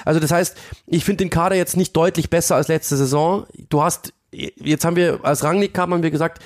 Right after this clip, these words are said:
sein System wird funktionieren und wird dem Team nochmal drei Prozent draufgeben. Das sehe ich bei Ten Hag auch. Ich hoffe, dass es so ist für Manchester United Fans.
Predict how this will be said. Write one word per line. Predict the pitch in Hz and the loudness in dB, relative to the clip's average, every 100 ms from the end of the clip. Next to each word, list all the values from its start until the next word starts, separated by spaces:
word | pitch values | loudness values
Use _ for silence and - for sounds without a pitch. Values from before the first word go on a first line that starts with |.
| - - | -20 -6
sein | 143 147 | -2 -2
System | 147 - 175 165 | -2 0 0 0
wird | 170 | 0
funktionieren | 160 165 156 151 180 | 0 0 0 2 2
und | 170 | 0
wird | 165 - | -2 -2
dem | 156 | -4
Team | - 170 | -2 -2
nochmal | 165 143 143 | 0 0 -2
drei | 147 151 | 0 -2
Prozent | 151 - 139 | -2 -4 -2
draufgeben. | 135 160 - 170 170 - - - - - | -2 -2 0 2 2 -2 -8 -20 -18 -6
Das | 156 - | -2 0
sehe | 185 | 0
ich | - | 2
bei | 175 | 0
Ten | - 160 147 | 0 0 0
Hag | 151 151 | 0 0
auch. | 147 180 196 - - - - - | 0 2 0 -6 -20 -20 -20 -8
Ich | 151 - | -6 -2
hoffe, | 180 - 175 | -2 0 -2
dass | 147 | 0
es | 151 | 0
so | 165 160 | 2 2
ist | 202 - - | 2 -2 -6
für | - | -4
Manchester | 175 170 170 175 | -2 -2 -2 -2
United | 165 - - | -2 -4 -4
Fans. | 175 170 185 | -2 -2 -2